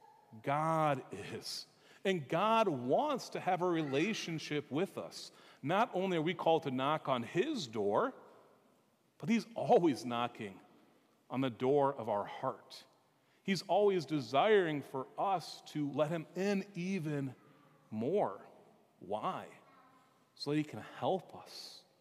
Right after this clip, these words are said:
so we can experience his love, so we can experience his grace. And a way that we can do this is being persistent in our prayer. And so this week,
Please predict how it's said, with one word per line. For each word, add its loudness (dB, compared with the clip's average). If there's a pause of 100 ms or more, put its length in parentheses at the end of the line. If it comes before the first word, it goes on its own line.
(340)
so -4
we 2
can 0
experience -2
his -6
love, 2 (360)
so -4
we 0
can 2
experience -2 (840)
his -6
grace. -10 (1400)
And -6
a -2
way 0
that -2
we 2
can -6
do -4
this -2 (880)
is -10
being -2
persistent -8 (640)
in -4 (420)
our -2
prayer. -12 (1040)
And -6
so 2
this -4
week, -4